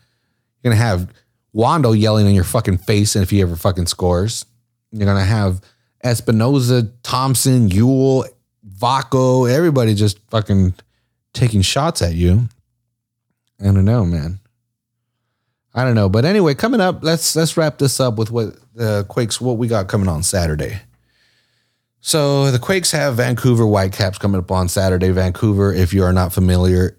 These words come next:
is, uh, I guess what the San Jose Earthquakes have been this last couple years. They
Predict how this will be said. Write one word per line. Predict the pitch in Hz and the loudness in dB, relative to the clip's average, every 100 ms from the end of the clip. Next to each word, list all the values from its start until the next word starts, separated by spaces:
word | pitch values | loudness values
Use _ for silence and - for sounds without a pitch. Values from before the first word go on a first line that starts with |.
| - | -4
is, | 101 98 95 90 - - _ _ _ _ _ _ _ _ _ _ _ _ _ - | 0 2 2 0 -2 -6 _ _ _ _ _ _ _ _ _ _ _ _ _ -2
uh, | 104 101 92 | 0 0 0
I | 85 | -2
guess | 104 156 | -4 -2
what | 113 | -2
the | 107 | -2
San | 127 113 | 0 0
Jose | 107 | 2
Earthquakes | 104 110 - 110 101 | 2 0 0 -2 0
have | 101 90 | -2 0
been | 139 208 | 0 0
this | 101 | 0
last | 95 80 - - | -2 -4 -6 -12
couple | - 101 95 | -4 -2 0
years. | 95 107 117 120 - | 0 2 2 -2 -4
They | 87 98 110 127 131 131 | -8 -4 -2 0 0 -2